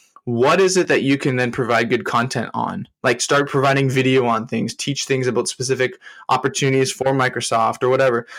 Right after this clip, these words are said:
Now they're going on their feet and they're looking literally at, at ideas from a specific individual through content. And they're like, "Give this person a ring. You know, we need to talk to this person. This, this, this, what is, how is this person doing what they're doing?" Like,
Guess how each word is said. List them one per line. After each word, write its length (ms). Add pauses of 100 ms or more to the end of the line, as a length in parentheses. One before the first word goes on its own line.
(140)
Now 300
they're 100
going 200
on 80
their 80
feet 220
and 80
they're 100
looking 360
literally 460
at, 180 (100)
at 280 (160)
ideas 480
from 180
a 60
specific 400
individual 600 (380)
through 240
content. 720 (480)
And 160
they're 160
like, 320 (240)
"Give 140
this 120
person 320
a 80
ring. 540 (320)
You 60
know, 120
we 140
need 160
to 80
talk 240
to 60
this 100
person. 300
This, 180
this, 260
this, 220 (120)
what 140
is, 100
how 200
is 100
this 140
person 380
doing 240
what 120
they're 120
doing?" 360
Like, 220